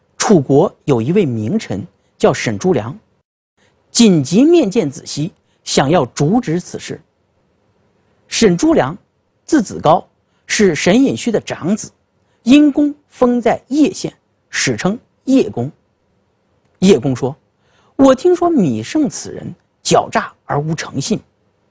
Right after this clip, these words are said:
品行有缺，不守规矩。”把他召回楚国，是给国家引来了祸患，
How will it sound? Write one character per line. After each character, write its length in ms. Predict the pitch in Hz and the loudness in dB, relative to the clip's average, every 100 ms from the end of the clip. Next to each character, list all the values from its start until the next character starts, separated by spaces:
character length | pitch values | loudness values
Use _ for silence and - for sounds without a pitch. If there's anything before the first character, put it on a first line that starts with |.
| _ _ _ - | _ _ _ 0
品 220 | 208 170 | 2 4
行 180 | 220 254 | 4 4
有 120 | - | 0
缺， 260 | - 156 - _ _ | -4 -6 -6 _ _
不 80 | 185 | -2
守 160 | 127 | -2
规 200 | 113 127 | -6 -6
矩。” 160 | 117 - _ _ _ _ _ _ - | -6 -10 _ _ _ _ _ _ 0
把 160 | 175 | 0
他 140 | 170 302 | 2 0
召 240 | - 262 | 2 2
回 180 | - 156 | 2 -4
楚 220 | - 78 - | -4 -10 -10
国， 220 | - - _ _ - | -10 -12 _ _ -2
是 180 | - 285 | 2 4
给 160 | 139 | 2
国 240 | 120 135 226 | 2 2 4
家 240 | 254 254 - | 2 -2 -8
引 280 | - 127 107 | -8 -6 -6
来 140 | 92 131 | -6 -4
了 60 | |
祸 200 | 160 - | -2 -2
患， 200 | - - | -4 -8